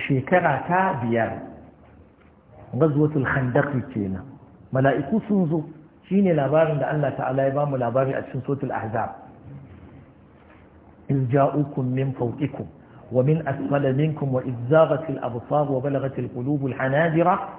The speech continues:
وتظنون بالله الظنونا هنالك ابتلي المؤمنون وزلزلوا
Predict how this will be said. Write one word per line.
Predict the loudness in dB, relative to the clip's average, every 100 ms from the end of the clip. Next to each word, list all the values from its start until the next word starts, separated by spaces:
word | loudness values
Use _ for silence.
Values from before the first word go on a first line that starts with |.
| -8
وتظنون | -6 -4 0 2 4 4 4
بالله | 2 0 2 2 2 2
الظنونا | -2 -4 -4 -2 -2 -4 -6 -14 -20 -20 -20 -20 -12 -4
هنالك | 2 4 4 0 0
ابتلي | -4 0 2 4 2
المؤمنون | 2 -2 -2 0 0
وزلزلوا | 0 -2 -2 -4 -2 0 2 0